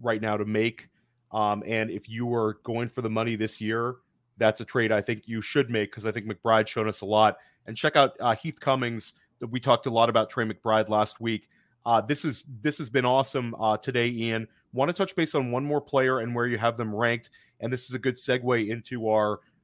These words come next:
trade targets. I was able to pick up a Kelce share last week in a tight end premium F F P C, pretty high stakes one for Tyjae Spears in a twenty twenty-four first from a team that is bad.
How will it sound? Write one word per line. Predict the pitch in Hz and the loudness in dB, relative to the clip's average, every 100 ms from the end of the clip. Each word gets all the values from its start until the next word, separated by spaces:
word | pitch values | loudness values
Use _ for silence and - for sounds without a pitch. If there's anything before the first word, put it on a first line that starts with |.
| _ _ | _ _
trade | - 139 127 120 | 0 2 2 2
targets. | 120 110 90 - - - | 2 2 -2 -12 -18 -12
I | 113 135 | 0 2
was | 156 143 | 4 2
able | 139 | 2
to | 131 | 0
pick | 139 127 | -2 -2
up | - | -4
a | |
Kelce | - 123 117 117 | -2 -2 -2 -8
share | - 120 117 113 110 _ _ _ _ 107 | -6 -2 0 0 -4 _ _ _ _ 0
last | 120 117 - | 4 4 0
week | 127 131 123 | -4 -2 -2
in | |
a | 110 | -4
tight | - 123 | -2 -2
end | 117 107 | -2 -4
premium | 123 120 113 | -4 -2 -2
F | 113 120 | -2 -4
F | 110 | -8
P | 120 | -10
C, | - 120 | -6 -8
pretty | - 123 120 | -4 -4 0
high | 123 | 0
stakes | 110 - 120 - | 0 -2 -4 -4
one | 110 110 104 _ _ _ | -2 -2 -4 _ _ _
for | - 110 | -10 0
Tyjae | 127 120 110 117 | 4 6 4 -2
Spears | - 120 120 110 | -2 0 0 -2
in | 110 | -6
a | |
twenty | - 117 | -4 -6
twenty-four | 110 117 107 113 104 | -4 -4 -4 -2 -2
first | - 131 98 - | 0 0 0 -4
from | - 110 | -6 -4
a | |
team | 104 120 113 107 - _ _ - | -4 0 0 0 -6 _ _ 4
that | 117 | 4
is | 104 | 4
bad. | - 135 110 78 | 8 10 10 4